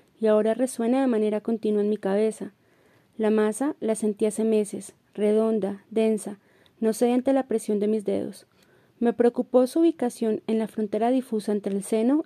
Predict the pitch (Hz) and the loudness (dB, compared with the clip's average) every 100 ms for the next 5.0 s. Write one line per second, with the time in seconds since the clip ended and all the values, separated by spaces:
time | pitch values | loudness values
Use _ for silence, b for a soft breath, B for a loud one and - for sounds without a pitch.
0 | - 214 208 202 - 214 220 214 196 196 | -2 -2 -2 -4 -6 -2 0 2 0 -2
1 | - 185 - b b b b b 220 220 | -6 -20 -20 b b b b b 2 2
2 | 220 - 220 214 196 226 233 233 226 233 | 2 0 0 0 2 4 4 2 0 0
3 | 220 208 214 226 262 240 - 208 196 202 | 0 0 -2 0 2 0 0 -2 0 -2
4 | 208 208 202 202 196 196 - 233 208 | -2 -4 -4 -4 -4 -4 -2 -2 -2